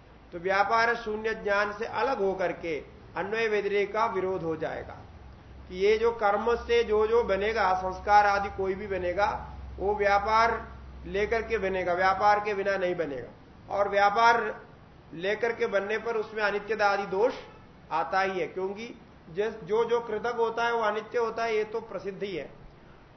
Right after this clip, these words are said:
तो व्यापार शून्य ज्ञान से तो अन्वय व्यतिरेक का विरोध हो जाएगा,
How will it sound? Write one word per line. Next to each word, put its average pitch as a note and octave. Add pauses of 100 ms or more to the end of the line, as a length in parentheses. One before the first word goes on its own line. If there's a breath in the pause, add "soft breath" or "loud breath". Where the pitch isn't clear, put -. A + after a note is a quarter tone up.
(220)
तो A#3
व्यापार G#3+
शून्य A3
ज्ञान G#3
से G#3+
तो B3 (140)
अन्वय G3+
व्यतिरेक G3+
का B3
विरोध G3+
हो E3
जाएगा, C#3+